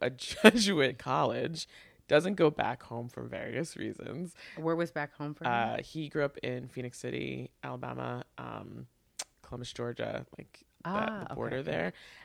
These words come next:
Speaker 1: Um, eventually he does go back home, but, like, it was not a happy home life. Um, and, uh,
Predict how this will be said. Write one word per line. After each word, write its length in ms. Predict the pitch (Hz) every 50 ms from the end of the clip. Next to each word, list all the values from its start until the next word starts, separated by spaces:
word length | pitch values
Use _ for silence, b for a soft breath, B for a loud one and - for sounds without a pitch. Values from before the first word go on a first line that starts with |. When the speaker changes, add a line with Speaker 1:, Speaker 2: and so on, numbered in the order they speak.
| B _ - 123
Speaker 1:
Um, 560 | 123 120 117 120 120 117 120 123 123 127 - - -
eventually 340 | 160 196 240 240 240 - 165
he 80 | 156 147
does 220 | - 120 127 -
go 100 | - -
back 220 | - - - - -
home, 240 | - 110 110 120 123
but, 160 | - - -
like, 220 | 131 120 107 113 - -
it 60 | 123
was 120 | 123 117 120
not 160 | 123 113 117
a 40 | 117
happy 260 | 113 104 - - 120
home 180 | 127 101 107
life. 320 | 110 107 131 190 208 - - B B B B B B B B -
Um, 560 | 131 135 135 135 127 123 123 123 120 120 - - - - - -
and, 420 | 143 143 135 135 131 127 123 - - _ _
uh, 420 | - 123 123 117 107 101 104 98